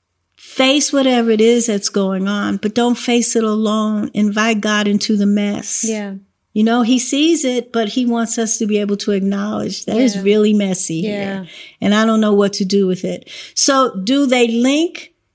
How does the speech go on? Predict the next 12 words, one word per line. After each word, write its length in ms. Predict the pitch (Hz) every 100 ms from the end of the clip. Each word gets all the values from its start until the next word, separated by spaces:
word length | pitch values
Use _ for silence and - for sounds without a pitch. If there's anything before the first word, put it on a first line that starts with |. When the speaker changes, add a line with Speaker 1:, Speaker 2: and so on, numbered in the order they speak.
| _ -
Speaker 1:
That's 220 | 262 294 285
why 180 | 285
God 260 | 240 254 254
doesn't 320 | 247 233 233
leave 300 | 233 247 226
out, 480 | 196 185 180 - - _ _ _ -
"Love 300 | 214 233 226
me 240 | 226 214
with 260 | 208 202 202
your 100 | 196
mind." 400 | 196 185 185 -
Speaker 2:
Mm. 500 | 220 226 214 185 180